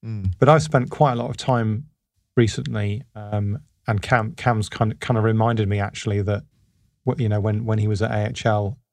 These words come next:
Speaker 2: there was a meeting apparently, which I don't remember, but he remembers <laughs> very clearly. But, you know, I was in a lot of meetings and, and apparently we were reviewing a strategy that was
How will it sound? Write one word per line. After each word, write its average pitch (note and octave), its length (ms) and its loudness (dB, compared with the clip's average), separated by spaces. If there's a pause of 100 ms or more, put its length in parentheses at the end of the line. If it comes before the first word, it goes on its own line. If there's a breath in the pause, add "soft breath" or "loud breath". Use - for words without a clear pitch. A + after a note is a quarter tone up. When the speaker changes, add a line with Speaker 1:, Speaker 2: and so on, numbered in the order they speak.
(320)
Speaker 2:
there C3+ 60 4
was A2+ 120 6
a A#2 40 6
meeting A#2+ 400 4
apparently, A#2+ 440 4
which A2+ 160 2
I C#3+ 120 8
don't B2+ 160 4
remember, B2 300 2
but G2 140 0
he C3 80 6
remembers A#2+ 280 2
<laughs> G2+ 100 2
very F2+ 100 0
clearly. C#3 420 8
But, A#2+ 180 4
you C3+ 100 6
know, A2 240 4
I A2+ 100 4
was G#2+ 100 2
in A#2+ 80 2
a A#2+ 60 2
lot A2+ 160 2
of G#2+ 80 2
meetings G#2 520 -2
and, G2 140 0
and G#2+ 260 -2
apparently G#2+ 360 2
we G#2 120 0
were G2 140 0
reviewing G2+ 400 0
a F#2 60 -2
strategy F#2+ 680 -2
that G2+ 140 -4
was A#2 220 -6